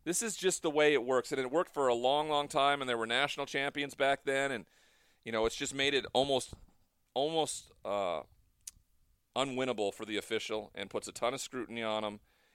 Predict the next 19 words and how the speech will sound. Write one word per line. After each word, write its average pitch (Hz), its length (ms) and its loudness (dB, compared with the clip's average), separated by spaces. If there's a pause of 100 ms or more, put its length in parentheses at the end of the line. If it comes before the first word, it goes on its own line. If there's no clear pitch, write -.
(180)
and 107 140 -2
I 101 100 0
get 120 320 2
it, - 240 0 (720)
but 113 380 2
I'm 147 240 4
okay 120 680 2 (680)
with 110 220 -2
missed 117 320 -2
calls, 98 580 2 (340)
and 104 520 -2 (600)
I'm 120 120 0
tired 120 320 4
of 110 60 -2
hearing 110 160 -2
people 101 220 -10
complain 92 360 -8
about 58 200 -6
it. - 60 -12